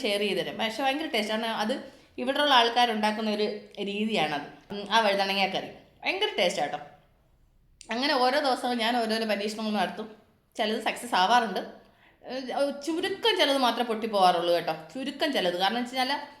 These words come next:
ഒരു നൂറിൽ ഒന്നൊക്കെ ഉള്ളൂ അങ്ങനെ സക്സസ് ആവാതിരിക്കുന്നത്. കാരണം വെച്ച് കഴിഞ്ഞാൽ ഞാൻ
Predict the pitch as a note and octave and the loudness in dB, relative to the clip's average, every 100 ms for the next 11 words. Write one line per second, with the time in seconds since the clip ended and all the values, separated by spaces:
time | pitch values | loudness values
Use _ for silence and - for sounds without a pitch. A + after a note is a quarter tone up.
0 | - A#3+ C#4+ B3+ B3+ C#4 C#4+ D4+ E4 D#4 | -4 -2 0 0 0 0 -2 -2 -2 -2
1 | A3+ A3+ B3+ C#4+ C#4+ D4 D4 A3 A3 A3 | -2 -2 -2 -2 -2 -2 2 2 2 0
2 | - - G#3 A#3 B3 A#3 - - G#3+ - | -4 -6 -2 4 4 4 0 -2 -4 -4
3 | B3+ G3+ G#3 F#3+ F#3 F#3+ C4 C4+ D4 C#4+ | 0 2 2 2 -2 -2 -2 -2 -2 0
4 | B3+ | 0